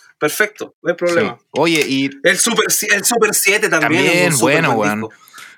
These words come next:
Speaker 2: Eh, vino hartas veces Asphyx en ese tiempo, eh, a Chile. Y, mm, bueno, me acuerdo de esos catálogos de Sniffing también, el, la descripción de Rest of, Rest of Fossil. Ese fue el primer seven inch que tuve.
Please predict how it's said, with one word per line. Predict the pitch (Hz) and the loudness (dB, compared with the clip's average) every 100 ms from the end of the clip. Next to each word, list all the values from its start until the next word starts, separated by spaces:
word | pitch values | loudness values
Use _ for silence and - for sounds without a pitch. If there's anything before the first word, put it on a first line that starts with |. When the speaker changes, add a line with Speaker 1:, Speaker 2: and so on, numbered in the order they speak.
| _ _ _ _ _ - | _ _ _ _ _ -4
Speaker 2:
Eh, | 135 143 | 0 0
vino | 143 214 165 | 0 2 2
hartas | 151 185 | 2 -2
veces | 185 - 170 | -4 -2 -2
Asphyx | 175 202 - - - | -2 -4 -8 -10 -8
en | 147 | -8
ese | 151 - | -8 -8
tiempo, | 160 165 120 131 - _ _ | -8 -8 -10 -10 -14 _ _
eh, | - 127 131 | -6 -2 0
a | 127 | 0
Chile. | 127 147 139 127 123 _ | 0 0 0 -2 -6 _
Y, | 120 127 127 123 | -6 -4 -2 -4
mm, | 123 120 117 - - | -6 -8 -10 -14 -6
bueno, | 135 143 | -2 0
me | 131 | 2
acuerdo | 135 147 | 2 0
de | |
esos | 147 143 135 | 0 0 0
catálogos | 131 131 147 135 | 0 2 2 2
de | |
Sniffing | 123 151 156 143 | -2 -4 -4 -4
también, | 131 135 143 135 | -4 -4 -4 -2
el, | 127 127 127 123 123 120 117 | 0 0 0 0 -2 -2 -2
la | 113 | 0
descripción | 120 - 123 135 | 0 -2 -4 -2
de | 127 | -2
Rest | 120 131 127 | 0 0 -2
of, | 123 | -10
Rest | 120 135 | -8 -8
of | 123 | -6
Fossil. | - 165 151 | -2 0 0
Ese | 143 139 | -2 0
fue | 165 | -2
el | 160 | -2
primer | 131 127 165 | -2 0 0
seven | - 151 147 | 0 -2 0
inch | 190 - | -2 -4
que | 131 | -6
tuve. | 117 117 190 | -4 -6 -6